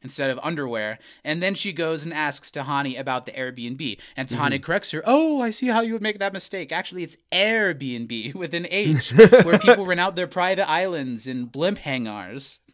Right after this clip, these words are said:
Speaker 2: <laughs> I thought that was a really funny bit.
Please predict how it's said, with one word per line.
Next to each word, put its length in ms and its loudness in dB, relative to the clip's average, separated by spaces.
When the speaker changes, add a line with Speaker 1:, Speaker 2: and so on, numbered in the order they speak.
Speaker 2:
<laughs> 20 -8
I 1160 8
thought 220 0
that 140 0
was 120 -6
a 40 -10
really 100 -6
funny 200 -12
bit. 180 -12